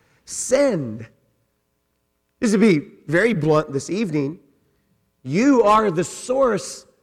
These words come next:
of most of your own problems.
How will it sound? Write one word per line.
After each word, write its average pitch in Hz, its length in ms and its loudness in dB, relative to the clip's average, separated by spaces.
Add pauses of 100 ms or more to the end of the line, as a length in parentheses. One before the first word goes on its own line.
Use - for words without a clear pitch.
(460)
of 196 160 -2
most 220 380 2
of 180 120 0
your 190 220 4
own 160 240 0
problems. 208 840 -6